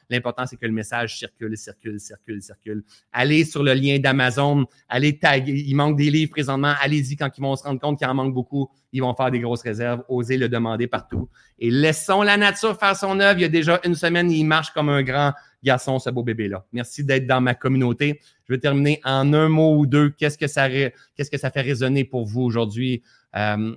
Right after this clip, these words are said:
ce podcast Percevoir autrement ? Je suis curieux de lire ça. J'aime ça. C'est toujours mon kiff, en fait. Je pleure, je pleure. Je suis incapable de m'arrêter. Regarde. Regarde Peggy.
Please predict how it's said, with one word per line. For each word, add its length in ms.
ce 140
podcast 420
Percevoir 640
autrement ? 460
Je 60
suis 80
curieux 280
de 120
lire 200
ça. 160
J'aime 180
ça. 240
C'est 140
toujours 240
mon 180
kiff, 420
en 100
fait. 220
Je 120
pleure, 260
je 80
pleure. 260
Je 80
suis 340
incapable 880
de 120
m'arrêter. 460
Regarde. 440
Regarde 240
Peggy. 380